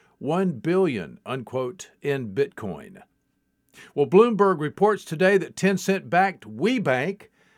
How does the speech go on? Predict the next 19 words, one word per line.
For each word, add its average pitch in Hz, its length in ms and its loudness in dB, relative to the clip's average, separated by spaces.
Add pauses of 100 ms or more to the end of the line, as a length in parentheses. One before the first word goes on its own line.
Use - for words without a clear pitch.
(160)
and 127 320 -4 (160)
Ant 180 420 -2
Financial-backed 143 1080 -2 (100)
MyBank 117 760 -4 (420)
will 131 180 -2
reportedly 151 580 -4
be 156 140 0
the 139 100 -4
first - 760 -4
private 160 420 0
banks 165 380 -4
to 139 100 -12
join 160 500 -6 (200)
China's 165 520 -2
digital 151 640 0
yuan 120 540 -4 (300)
pilot. - 580 -6 (1000)
And 92 160 -12
finally, 127 440 -4